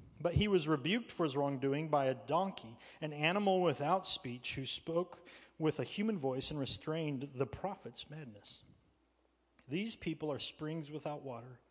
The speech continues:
and mists driven by a storm. Blackest darkness is reserved for them,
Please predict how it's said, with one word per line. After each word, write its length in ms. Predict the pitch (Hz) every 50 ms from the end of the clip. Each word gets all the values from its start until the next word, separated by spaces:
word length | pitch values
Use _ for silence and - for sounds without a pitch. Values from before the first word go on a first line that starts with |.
| _ _ _ - - - _
and 220 | 156 156 147 147 143
mists 520 | 151 180 196 - - - - - - -
driven 460 | - - - 131 143 143 147 143 135
by 180 | 127 120 117 127
a 60 | 127
storm. 500 | 123 - - - 117 110 104 113 127 127 - _ _ _ _ _ _ _ _ _ _ _ - - - _ -
Blackest 1000 | 135 139 143 156 175 202 196 - 220 208 196 - - - - - - - - 123
darkness 580 | 110 135 127 127 123 - - 131 123 - - -
is 140 | 127 117 117
reserved 440 | 127 120 110 120 127 123 117 110 -
for 140 | - -
them, 320 | 113 110 110 113 127 127